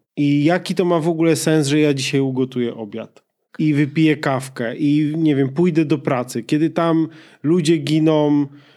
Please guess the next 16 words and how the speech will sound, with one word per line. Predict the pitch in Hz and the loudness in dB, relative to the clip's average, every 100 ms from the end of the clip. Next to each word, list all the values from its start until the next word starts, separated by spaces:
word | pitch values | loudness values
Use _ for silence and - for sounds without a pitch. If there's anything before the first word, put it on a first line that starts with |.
| _ 135 | _ -8
bo | 131 143 143 139 139 151 - - _ 156 | -2 0 2 0 0 -2 -8 -16 _ -2
jakiś | 156 151 143 131 | 0 0 -4 -2
tam | 143 135 | 0 0
świr | - - 156 139 | -4 0 0 2
wymyślił | 131 135 139 135 135 | 2 2 0 0 -4
sobie, | 120 135 123 127 | -2 -4 -2 -2
że, | 120 123 123 123 | 0 -2 -2 -4
że, | 117 123 147 | -4 -4 -4
że | 127 | -4
będzie | 120 123 117 | -2 -2 -4
wojna. | 110 113 107 107 - _ _ - | -6 -8 -12 -14 -20 _ _ -8
I | 143 | -2
to | 202 | 0
jest | 208 156 | 0 -2
błędne | 139 147 139 131 | 0 0 0 -2
koło. | 131 110 110 107 - | -6 -8 -10 -12 -20